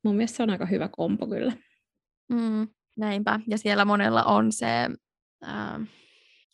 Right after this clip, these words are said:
Speaker 2: no, asiantuntija-identiteetti, mutta sitten, että osa on yrittäjiä, niin sehän nyt on sellaista, äh,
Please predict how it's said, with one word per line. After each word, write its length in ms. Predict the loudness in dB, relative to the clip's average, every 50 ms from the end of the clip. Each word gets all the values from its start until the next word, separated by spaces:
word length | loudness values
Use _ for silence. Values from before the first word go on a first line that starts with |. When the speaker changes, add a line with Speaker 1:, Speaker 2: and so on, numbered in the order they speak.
| _ -4
Speaker 2:
no, 140 | -2 0 0
asiantuntija-identiteetti, 1080 | 0 0 0 0 -2 0 0 0 2 2 2 2 2 0 0 0 2 2 0 0 0 -2
mutta 320 | -2 -2 -2 -2 _ -6 -4
sitten, 420 | -4 -6 -8 -8 _ -6 -4 -2
että 180 | -2 -4 -4 _ -8 -4
osa 240 | -2 -2 0 0 0
on 440 | 0 2 0 0 0 0 -2 -2 -4 -8 _
yrittäjiä, 720 | 2 2 2 2 0 -4 _ -12 -10 -10 -10 -10 -10 -10 -10 -12 _ -20 -20 -20 -20 -20 _ _ _
niin 460 | -4 -2 -2 -2 -4 -4 -4 -6 -8 -10 -8 _ -10
sehän 440 | -2 0 0 0 2 0 -2 -2 -4
nyt 120 | -8 -10 -12 -14 -14
on 140 | -12 -12 -12
sellaista, 560 | -12 -12 -12 -10 -12 -12 -10 -6 -6 -6 -6 -8 _ -20 -20 -20 -20 -20 -20 -20 _ _ _ _ _ _ -18
äh, 80 | -18